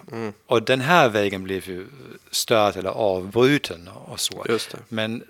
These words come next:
Speaker 2: eh, frågan är ju, som var en fr-, en diskussionsfråga på medeltiden också,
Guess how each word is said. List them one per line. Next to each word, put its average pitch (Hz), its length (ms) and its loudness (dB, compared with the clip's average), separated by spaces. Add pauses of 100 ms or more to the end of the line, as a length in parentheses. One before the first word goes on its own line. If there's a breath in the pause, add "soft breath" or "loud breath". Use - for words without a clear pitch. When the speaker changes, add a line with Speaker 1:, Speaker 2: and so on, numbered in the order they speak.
(160)
Speaker 2:
eh, 147 380 -16 (200)
frågan 127 440 2
är 123 160 4
ju, 104 100 2
som - 180 -10
var 95 120 -4
en 92 60 -12
fr-, - 280 -14
en 104 160 -16
diskussionsfråga 104 800 -6
på - 140 -6
medeltiden 98 640 -8
också, 90 280 -8